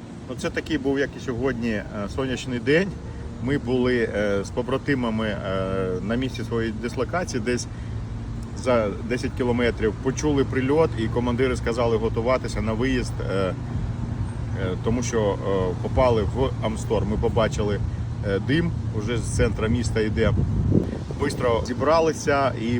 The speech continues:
прилетіли на своєму кразі. Е, летіли, долетіли, відкрили, е,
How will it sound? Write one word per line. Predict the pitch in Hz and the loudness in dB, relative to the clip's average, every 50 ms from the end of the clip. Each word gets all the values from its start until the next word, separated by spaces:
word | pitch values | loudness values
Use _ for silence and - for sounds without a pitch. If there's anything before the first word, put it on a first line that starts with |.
| 110 - | 0 0
прилетіли | 113 113 113 120 117 - - 131 143 147 139 131 113 | 0 2 2 2 0 -2 -2 0 2 4 4 4 2
на | 107 113 110 | 2 0 0
своєму | - - 123 120 120 123 117 113 113 107 - | 0 0 2 2 4 4 4 2 2 0 0
кразі. | - 123 131 135 135 127 123 120 120 120 113 - - - - - - - - | 2 4 6 6 6 6 4 2 -2 -2 -2 -4 -4 -6 -6 -8 -8 -6 -4
Е, | 90 90 90 - - - - - 117 | -4 -4 -4 -4 -6 -6 -6 -6 -6
летіли, | 131 135 - - 156 160 156 147 135 127 120 120 - - - - - - - - | -6 -6 -6 -4 -2 0 2 4 4 4 2 2 0 -4 -8 -8 -8 -8 -6 -2
долетіли, | 135 139 143 143 - - 151 156 156 151 139 123 | 2 4 4 4 2 0 0 2 4 4 4 4
відкрили, | 110 120 - - - 127 135 147 147 143 139 135 123 113 - - | 2 0 -2 -2 -2 0 2 2 4 4 4 2 2 0 -2 0
е, | 101 101 104 104 104 104 104 | 0 2 4 4 4 4 4